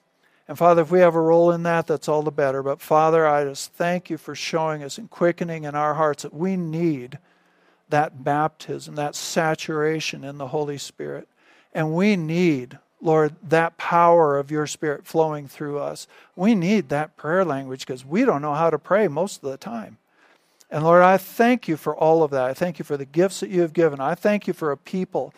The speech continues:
that take hold of your word and that speak it out and pray it out and stand on it in these different situations, that we make a difference where we are in the spiritual world, that we resist the devil and he flees from us.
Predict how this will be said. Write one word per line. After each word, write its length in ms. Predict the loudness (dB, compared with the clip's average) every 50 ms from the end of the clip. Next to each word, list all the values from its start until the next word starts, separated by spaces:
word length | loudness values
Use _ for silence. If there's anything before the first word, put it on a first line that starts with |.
| -20 -20 _ _ _ 0
that 180 | 2 2 2 2
take 320 | -2 2 2 2 2 2
hold 240 | 2 2 4 4 4
of 100 | 2 0
your 140 | 0 -2 0
word 320 | 0 2 2 2 4 2
and 140 | 0 -2 -4
that 160 | -6 -6 -6
speak 580 | -6 -8 -8 -8 -8 -6 -2 0 0 0 0 0
it 140 | 0 0 2
out 320 | 2 2 4 4 2 2
and 120 | 0 -4 -10
pray 400 | -8 -2 2 4 6 6 6 6
it 120 | 6 4
out 320 | 4 4 4 4 4 2
and 180 | 0 -4 -8 -8
stand 880 | -6 -4 -4 -4 -4 -4 -4 -2 0 0 2 2 2 0 -2 -2 -2 -2
on 240 | -2 -2 -4 -8
it 260 | -12 -14 -18 -18 -20 -20 _ -20 -20 -20 -20 _ _
in 120 | -4 -2 0
these 180 | 0 0 0
different 360 | 2 2 2 2 2 -4 -6
situations, 600 | -2 -4 -4 -2 0 0 0 0 0 -2 -6 -8 -6
that 120 | -6 -6 -4
we 200 | -2 -2 0 0
make 300 | 0 0 -2 -2 -2 -4
a 120 | -6 -6 -6 _ _ _
difference 680 | -10 -10 -10 -10 -12 -18 -20 -20 -18 -18 -16 -10 -4
where 180 | 0 0 0 0
we 180 | 0 0 0
are 360 | 2 2 2 0 0 -4 -6 _ _ _ _ _ _ -6
in 160 | -6 -6 -6
the 80 | -6
spiritual 500 | -8 -10 -6 -2 0 0 -2 -2 -6 -10
world, 300 | -4 -2 -2 -2 -2 -2
that 140 | -4 -6 -2
we 160 | 0 0 0
resist 680 | 2 0 0 -2 -4 -6 -6 -2 0 2 2 0 -2 -6
the 120 | -8 -6 -2
devil 320 | -2 0 0 0 0 -2 -4
and 220 | -6 -8 -8 -8
he 180 | -8 -8 -8 -8
flees 520 | -8 -14 -16 -10 -8 -8 -6 -8 -8 -10
from 320 | -10 -10 -10 -10 -10 -14
us. 420 | -14 -16 -16 -16 -16 -20 -20 -20